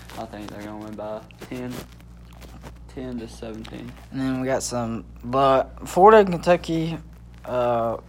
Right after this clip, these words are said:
Speaker 2: I think Florida's gonna blow away with this one.
Speaker 1: Yeah, Kentucky lost the,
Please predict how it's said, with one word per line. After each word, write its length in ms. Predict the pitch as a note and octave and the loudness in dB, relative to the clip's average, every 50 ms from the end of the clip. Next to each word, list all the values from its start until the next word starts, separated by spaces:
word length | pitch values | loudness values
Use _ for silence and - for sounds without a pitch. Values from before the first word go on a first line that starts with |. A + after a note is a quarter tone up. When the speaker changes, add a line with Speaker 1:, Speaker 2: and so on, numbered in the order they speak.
| - - - - - - - - - - - - - | -20 -20 -20 -20 -20 -20 -20 -20 -20 -20 -20 -14 -8
Speaker 2:
I 60 | - - | -8 -6
think 240 | - C#3+ C3 G#2 | -4 -4 -6 -6
Florida's 380 | - - A#2+ A#2 A2+ A2 A2 A2 | -8 -6 -6 -6 -4 -6 -8 -8
gonna 180 | A2 A2 G#2+ G#2+ | -8 -8 -8 -8
blow 380 | G#2 G#2+ G#2+ G#2+ G#2+ G#2+ G#2 | -8 -8 -6 -4 -4 -4 -4
away 160 | G#2 G#2 G#2 | -4 -6 -6
with 160 | G#2 G#2 G#2 - | -8 -8 -10 -10
this 200 | A2+ A2 - - | -12 -12 -12 -12
one. 240 | A2+ G#2+ A2 A2+ A2+ - - - - | -12 -12 -12 -12 -14 -16 -18 -16 -14
Speaker 1:
Yeah, 280 | - - A#2+ B2 D3 C#3+ - - | -12 -12 -12 -12 -12 -14 -16 -16
Kentucky 480 | - C3 B2+ B2+ C3 B2 - - G#2 G2 | -14 -12 -8 -4 -4 -4 -4 -6 -10 -12
lost 300 | - E2+ F2+ G2+ - - | -12 -12 -14 -16 -16 -14
the, 160 | G#2 G2+ G2+ | -14 -14 -12